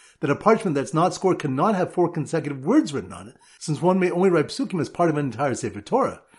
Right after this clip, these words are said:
Mar Zutra would score lines in the parchment and write the entire parsha of a chalitza on it. In the case of a chalitza document, the kavanah is merely for a sipur devarim, to relate the chalitza procedure, and it has no kedusha, and since it's written for the mitzvah, it's permitted to write the whole parsha.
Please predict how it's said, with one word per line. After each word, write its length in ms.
Mar 120
Zutra 380
would 220
score 180
lines 220
in 60
the 60
parchment 340
and 100
write 160
the 80
entire 280
parsha 360
of 60
a 40
chalitza 300
on 160
it. 80
In 80
the 60
case 260
of 80
a 40
chalitza 420
document, 380
the 60
kavanah 320
is 140
merely 380
for 140
a 40
sipur 320
devarim, 440
to 100
relate 240
the 80
chalitza 340
procedure, 380
and 180
it 80
has 240
no 100
kedusha, 540
and 120
since 200
it's 120
written 180
for 60
the 80
mitzvah, 560
it's 160
permitted 340
to 100
write 300
the 100
whole 140
parsha. 480